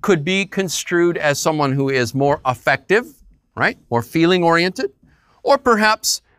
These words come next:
even more cognitive. She may have been thinking through those things and thinking deeply. And certainly Martha can be seen as the behavioral person, the dutiful person. Well, let's switch over to another story.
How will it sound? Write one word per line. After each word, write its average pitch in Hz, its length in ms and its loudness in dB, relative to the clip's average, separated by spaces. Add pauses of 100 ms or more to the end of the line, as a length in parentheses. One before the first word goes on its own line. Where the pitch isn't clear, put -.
(140)
even 190 420 2
more 196 140 2
cognitive. 170 640 -4
She - 180 -4
may 135 100 2
have 147 160 0
been 151 160 -4 (180)
thinking 160 460 -2
through 113 220 0
those 98 200 -2
things 98 300 -6
and 92 100 -6
thinking 123 380 -4
deeply. 110 420 -6 (220)
And 131 140 -2
certainly 160 340 -2
Martha 143 400 0
can 123 160 -4
be 117 140 -4
seen 117 420 -4 (160)
as 113 220 0
the 113 80 -6
behavioral 113 680 -2
person, 92 360 -6
the 92 80 -4
dutiful 101 480 -4
person. 87 360 -10 (540)
Well, 160 160 4
let's 277 200 2
switch 233 380 -2
over 180 260 2
to 165 200 -2
another 143 320 0
story. 104 520 -4